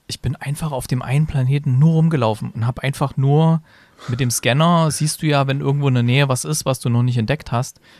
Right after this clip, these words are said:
Ich bin da einfach nur rumgelaufen und hab Sachen gefunden. Ich hab, ich hab ein Raumschiff gefunden und so.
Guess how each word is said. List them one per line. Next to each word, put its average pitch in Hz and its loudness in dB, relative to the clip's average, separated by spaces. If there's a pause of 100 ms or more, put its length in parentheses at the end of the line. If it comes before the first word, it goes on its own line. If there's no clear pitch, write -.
(240)
Ich - -20
bin 131 0
da 131 2
einfach 135 2
nur 131 4
rumgelaufen 143 0
und 123 -10
hab - -10
Sachen 147 -6
gefunden. 147 0
Ich 139 -8
hab, 139 -6 (640)
ich - -8
hab 131 -6
ein 135 -2
Raumschiff 139 -2
gefunden 139 2
und 120 0
so. 120 0